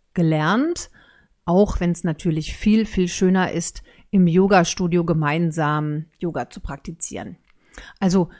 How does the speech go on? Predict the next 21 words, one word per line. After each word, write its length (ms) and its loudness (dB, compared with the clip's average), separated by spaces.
Yoga 580 6
in 420 0
den 300 2
eigenen 540 2
vier 440 -2
Wänden 680 0
heißt 220 -6
nicht 200 -4
zwangsläufig, 680 -2
dass 180 -4
du 260 -6
mit 140 -4
dem 120 0
Körper 340 4
zwar 260 4
auf 200 -4
der 180 -2
Yogamatte 560 -2
bist, 360 -2
aber 280 0
mit 240 -4